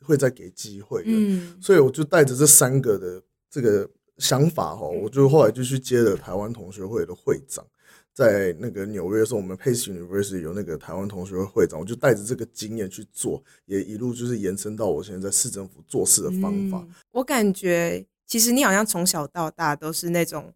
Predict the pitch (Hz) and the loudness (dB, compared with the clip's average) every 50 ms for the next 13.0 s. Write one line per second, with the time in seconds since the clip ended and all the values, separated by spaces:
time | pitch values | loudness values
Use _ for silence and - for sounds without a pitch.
0 | _ _ - 202 175 - - - _ _ _ - - 202 208 - 208 180 165 - | _ _ -2 -2 -2 -2 -4 -10 _ _ _ -6 0 2 2 2 2 2 2 2
1 | 202 208 196 175 175 196 - 208 214 214 214 208 202 208 214 214 190 151 156 160 | 2 2 2 2 2 0 -2 -4 -4 -4 -2 0 0 0 0 -2 -4 -6 -8 -6
2 | 156 165 165 165 165 - 156 - 120 - - - _ _ _ _ _ - 175 - | -4 -2 -2 -2 -4 -6 -10 -14 -16 -18 -20 -20 _ _ _ _ _ -10 -6 -2
3 | 226 202 208 208 202 190 - 185 185 185 170 143 147 156 165 - 175 165 160 165 | 0 0 0 0 0 -2 0 0 2 2 2 2 0 0 -2 -2 -4 -6 -4 0
4 | 175 - - 247 190 170 - - 151 143 143 - 151 - - - 175 - - - | 2 2 2 2 2 0 -2 -6 -12 -12 -12 -8 -4 -2 -2 0 -2 -4 -8 -12
5 | - - - _ _ _ _ _ _ _ - - 247 240 226 196 - 269 247 233 | -20 -20 -20 _ _ _ _ _ _ _ -4 -2 0 0 0 0 0 0 2 2
6 | - 269 247 214 196 - 233 214 185 170 - 78 - _ _ - 170 160 156 156 | 2 2 0 -2 -2 -2 -2 0 0 0 -2 -6 -12 _ _ -10 -8 -6 -4 -4
7 | 147 143 147 151 - - 175 165 165 170 - - 202 208 214 214 - - 165 156 | -2 -2 -2 -2 -2 -2 0 0 -2 -2 -2 -4 -4 -4 -4 -4 -4 -4 -4 -4
8 | 160 - 170 165 175 185 185 160 160 - 185 165 151 - 143 - - 170 175 170 | -6 -6 -6 -6 -4 -2 -2 -2 -2 -2 -2 -4 -4 -4 -8 -10 -8 -8 -4 -2
9 | 165 160 131 143 - - 156 151 147 - - - 76 - _ _ _ _ _ _ | -2 -2 -2 -4 -4 -6 -6 -6 -8 -8 -10 -12 -12 -12 _ _ _ _ _ _
10 | _ _ _ _ _ _ _ - 247 254 247 - 214 180 156 147 147 - _ - | _ _ _ _ _ _ _ -2 0 2 2 2 0 -2 -6 -8 -10 -18 _ -4
11 | - - 269 214 175 156 143 147 151 - 151 147 147 143 143 143 - - 151 151 | -2 0 2 2 2 2 0 -4 -6 -8 -6 -6 -6 -6 -8 -10 -10 -8 -8 -8
12 | 147 - - 160 165 - - - - - - - - 190 165 - - - - | -8 -6 -4 -4 -4 -4 -6 -12 -14 -8 -4 -2 -2 -2 -2 -4 -8 -8 -10